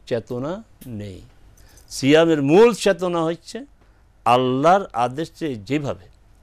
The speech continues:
আমি শবে সাদেক থেকে শুরু করে সূর্যাস্ত পর্যন্ত আমি পানাহার থেকে বিরত থাকলাম, যৌন সম্ভোগ থেকে বিরত থাকলাম। এগুলো আমার চাহিদা, কিন্তু আমার জৈবিক চাহিদা, যৌন চাহিদা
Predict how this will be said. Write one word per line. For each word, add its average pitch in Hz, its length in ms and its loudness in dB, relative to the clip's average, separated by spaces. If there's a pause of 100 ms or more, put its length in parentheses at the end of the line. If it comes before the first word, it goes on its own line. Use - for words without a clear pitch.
(340)
আমি 127 360 0
শবে 120 400 -6
সাদেক 143 400 -2 (100)
থেকে 107 200 -10
শুরু 131 340 -12
করে 107 220 -12
সূর্যাস্ত 117 640 -6
পর্যন্ত 131 680 -10 (580)
আমি 113 400 -2 (1040)
পানাহার 123 400 2 (100)
থেকে 117 240 -10
বিরত 104 280 -10 (120)
থাকলাম, 104 720 -12
যৌন 131 300 -4
সম্ভোগ 117 600 -8
থেকে 127 140 -8
বিরত 110 300 -8
থাকলাম। 131 420 -6
এগুলো 147 160 0
আমার 190 100 2
চাহিদা, 190 420 -2
কিন্তু - 340 -16 (680)
আমার 120 260 -6
জৈবিক 135 460 0
চাহিদা, 117 500 -4
যৌন 135 380 -2
চাহিদা 117 480 -8